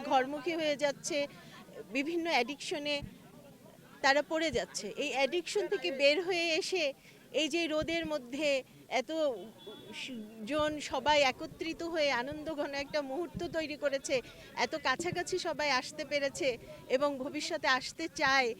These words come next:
ভবিষ্যতে আরও সুস্থতা অর্জন করতে চায় নিজের জন্য, পরিবারের জন্য, দেশের জন্য,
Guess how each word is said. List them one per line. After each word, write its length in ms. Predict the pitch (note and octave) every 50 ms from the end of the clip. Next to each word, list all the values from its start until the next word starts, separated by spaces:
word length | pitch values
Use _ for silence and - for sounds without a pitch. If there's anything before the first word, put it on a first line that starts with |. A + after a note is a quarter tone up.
| - - - - - - - -
ভবিষ্যতে 460 | C#4 D4+ C#4 D4 - F4+ D#4 D4 -
আরও 180 | C#4+ C4 C4+ D4+
সুস্থতা 540 | D#4 - E4+ D4+ - - - F#4+ D4+ - D4+ C#4+
অর্জন 320 | C#4 C4 A#3+ A#3+ D4+ D4+ D4
করতে 300 | - D4 - - - C#4
চায় 260 | C4+ C#4+ C#4+ C4 C4 B3+
নিজের 360 | A#3+ C4+ C#4 A3+ C#4+ D4+ A#3+
জন্য, 260 | A#3+ C#4+ C#4 C4+ C4+ C#4
পরিবারের 500 | C4 C#4 C4+ C4+ C#4 B3+ C#4 C4+ C#4+ C#4
জন্য, 200 | A3+ C#4 C#4 C4 C4
দেশের 340 | A3 C4 C4+ - D#4 D4 A#3+
জন্য, 240 | B3 C#4+ C4+ C4+